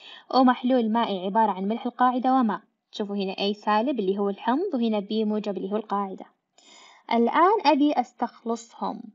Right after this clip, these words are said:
أبي أطلع رواسب، أبي أطلع راسب. شفتوا هذا الملح؟ أبغاه كراسب، والقاعدة هذه أبغاها أيضًا كراسب. فركزوا معاي كويس، عشان أستخرج ملح الحمض، ملح الحمض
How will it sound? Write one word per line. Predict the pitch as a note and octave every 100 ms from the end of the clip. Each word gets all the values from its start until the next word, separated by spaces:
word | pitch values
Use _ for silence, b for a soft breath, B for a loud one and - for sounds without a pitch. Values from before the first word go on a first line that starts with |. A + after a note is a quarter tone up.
| -
أبي | A3 G#3+
أطلع | G#3+ G#3+ A#3+ B3 A#3+ G#3+
رواسب، | G#3+ A3 A#3 B3+ B3 - F3 -
أبي | G3
أطلع | G3+ A#3 G#3
راسب. | G#3+ C#4 D#4 -
شفتوا | - A#3 B3+
هذا | C4
الملح؟ | A#3 C4 F#4+ -
أبغاه | G#3+ A3+
كراسب، | A#3 A#3 G#3+ G#3+ G#3 F#3+ F#3 _ b b b b
والقاعدة | G#3+ A3 B3 C#4 C4 B3+
هذه | C#4+ B3+
أبغاها | G#3+ A#3 C4 -
أيضًا | C4+ A#3
كراسب. | G#3 G#3 G3+ G3 - - - b b b b b
فركزوا | - - E4+ G#4 D4+ G#3 A#3 C#4+ G#3+ A3+ G#3+
معاي | G#3+ C4 D#4
كويس، | - G3 E3+ - - _ _ _ _ -
عشان | G#3+ A3+ - D#4 F4+ E4+ A3+ F3+ E3+ - _ _ _ _ _ _ _ _ _ -
أستخرج | A3 - - E4 D4 A3+ F#3+ G#3
ملح | G#3+ D4+ F4 -
الحمض، | C#4 A#3 - G#3+ F#3+ F3+ - _ _ -
ملح | G#3 A3+ A#3+ C4+
الحمض | B3 - G#3 F3+ G3+